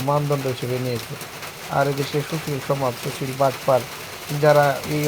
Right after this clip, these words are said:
অন্যায় অবিচারের সাথে যুক্ত ছিল তারা কোনো কথা বলেনি। এইবারে এনটিআরসিতে যে পরিমাণ দুর্নীতি করতে, যে পরিমাণ টাকা বাণিজ্য হয়েছে, সবাই এই টাকার ভাগ পেয়েছে, তাই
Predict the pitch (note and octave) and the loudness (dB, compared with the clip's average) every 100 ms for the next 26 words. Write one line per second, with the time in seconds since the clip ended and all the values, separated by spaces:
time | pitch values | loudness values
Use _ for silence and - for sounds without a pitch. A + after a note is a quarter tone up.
0 | D3 D3 D3 C#3 C#3 C3+ C3 A#2+ C#3 C3 | 4 4 4 4 4 0 -2 -2 -4 -2
1 | D3 D#3 C#3 C3+ C3+ C#3+ C#3 - F#3+ F#3 | -2 -2 -2 0 0 0 -2 -4 -4 2
2 | F3 D#3 C#3+ C#3 B2 A2+ A2 - - - | 2 4 4 2 0 -4 -8 -12 -14 -14
3 | - F3 F3+ F#3 F#3 F3+ E3+ F3 E3+ D#3+ | -10 -2 0 6 6 6 4 4 2 2
4 | E3 D#3+ D#3 F3+ F#3+ G3 F3+ D#3+ D#3+ D#3 | -4 -2 0 -2 2 2 2 2 2 0
5 | D3+ C#3+ C#3+ B2+ C3+ C#3 E3+ F3+ E3+ D#3+ | -2 -2 -4 -4 -4 0 0 0 0 0
6 | D3 D3+ D#3 D3+ D3 C#3 C#3 C3 C3 B2 | 0 0 2 0 0 -2 -2 0 -2 -4
7 | B2 - - - - - - - - F3 | -6 -6 -12 -16 -14 -14 -12 -12 0 2
8 | F3+ G3+ F#3 F3+ E3 D#3+ C#3 C3 B2 A#2+ | 6 4 4 2 2 2 2 2 4 0
9 | - C#3 A2 - G2+ - - - C3 C3+ | 0 -4 -4 -4 -10 -12 -14 -8 -2 0